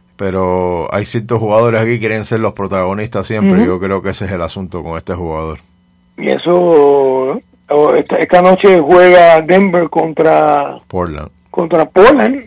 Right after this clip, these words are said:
Speaker 2: en, y es una cosa, Denver me ha sorprendido porque puede haber perdido ese, ese juego épico de ciento cuarenta a ciento treinta y siete, donde
Speaker 1: Cuatro overtime.
Speaker 2: eh,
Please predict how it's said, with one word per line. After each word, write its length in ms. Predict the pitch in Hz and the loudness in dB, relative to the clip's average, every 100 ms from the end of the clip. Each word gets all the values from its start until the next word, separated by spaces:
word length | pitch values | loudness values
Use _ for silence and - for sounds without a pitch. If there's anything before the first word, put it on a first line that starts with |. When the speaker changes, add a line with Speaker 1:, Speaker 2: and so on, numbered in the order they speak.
| _ - | _ -10
Speaker 2:
en, 440 | 160 151 147 139 | -8 -6 -8 -4
y 40 | 156 | 2
es 40 | |
una 180 | 196 208 | 4 4
cosa, 220 | 190 190 | 2 2
Denver 340 | 147 175 214 180 | 0 2 2 2
me 100 | 175 | 2
ha 40 | |
sorprendido 520 | 180 185 170 180 262 180 | 2 0 0 2 2 0
porque 240 | 151 147 | -2 0
puede 180 | 156 175 | 6 6
haber 160 | 185 165 - - - - - _ _ _ - - - | 6 2 -14 -20 -20 -20 -20 _ _ _ -20 -10 2
perdido 480 | 175 175 185 220 208 | 4 6 4 6 8
ese, 1040 | 190 - 196 185 170 165 156 156 151 - - | 6 6 6 6 6 4 4 0 -2 -4 -4
ese 300 | - 185 131 | 0 0 2
juego 460 | 160 196 190 180 190 | 4 6 6 6 2
épico 640 | 226 196 - 135 - - | 0 0 -2 0 0 0
de 180 | 156 143 - | -2 -2 -2
ciento 360 | 170 165 160 147 | -2 -2 0 0
cuarenta 460 | 151 156 208 208 | 2 2 4 2
a 40 | 165 | 0
ciento 280 | 175 170 165 | 0 0 -2
treinta 300 | 165 160 151 | -2 -4 -6
y 60 | 135 | -4
siete, 320 | 208 220 190 | 2 2 2
donde 460 | 170 165 160 160 143 _ | -2 -2 0 -2 -4 _
Speaker 1:
Cuatro 380 | _ 95 104 101 | _ -2 -2 -2
overtime. 360 | 90 90 120 92 | -4 -2 -2 -2
Speaker 2:
eh, 120 | 87 | -8